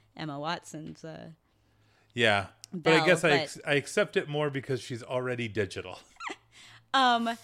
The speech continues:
Speaker 1: but yeah, I think almost you need, you need to have had the Lopez's do this, right?
Speaker 2: Yeah.
Speaker 1: Like, they could create a really good Alan Menken parody, and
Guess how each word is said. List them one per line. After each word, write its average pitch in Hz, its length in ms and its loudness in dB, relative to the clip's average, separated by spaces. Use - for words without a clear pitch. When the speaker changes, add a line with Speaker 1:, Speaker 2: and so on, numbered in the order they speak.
Speaker 1:
but 294 140 4
yeah, 339 240 4
I 269 140 2
think 269 260 2
almost 226 380 2
you 202 100 -4
need, 180 360 -4
you 196 160 -6
need 190 160 -4
to 185 60 -6
have 170 300 -6
had 160 280 -4
the 147 100 -4
Lopez's 160 640 -8
do 92 160 -14
this, - 460 -12
right? 160 380 -4
Speaker 2:
Yeah. 190 100 -2
Speaker 1:
Like, - 160 -6
they 185 220 0
could 185 360 -2
create 202 400 0
a 208 60 2
really 190 320 0
good 202 180 4
Alan 196 280 2
Menken 254 360 0
parody, 170 640 0
and 165 440 -4